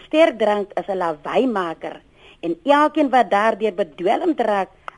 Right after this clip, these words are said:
is nie meer wys nie." En ons kan mos maar elke dag sien hoe onwys tree ons mense op wanneer hulle te veel alkohol in hulle liggame het. En nou, as ons byvoorbeeld soos ons kinders een plus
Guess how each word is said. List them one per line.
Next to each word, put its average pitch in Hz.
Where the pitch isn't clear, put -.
is 202
nie 233
meer 208
wys 156
nie." 165
En 175
ons 254
kan 220
mos 220
maar 208
elke 247
dag 170
sien 196
hoe 160
onwys 185
tree 196
ons 185
mense 170
op 294
wanneer 185
hulle 185
te 185
veel 240
alkohol 196
in 180
hulle 175
liggame 165
het. 143
En 180
nou, 294
as 208
ons 339
byvoorbeeld 285
soos 240
ons 214
kinders 285
een 277
plus 247